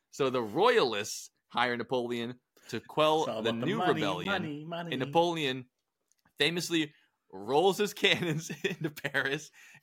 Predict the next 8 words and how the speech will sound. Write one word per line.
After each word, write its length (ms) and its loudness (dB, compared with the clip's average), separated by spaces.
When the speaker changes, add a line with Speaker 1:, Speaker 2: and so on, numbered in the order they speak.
Speaker 1:
and 240 0
over, 460 0
uh, 80 -2
basically 340 -2
a 80 0
riot 680 -2
of, 300 0
uh, 380 0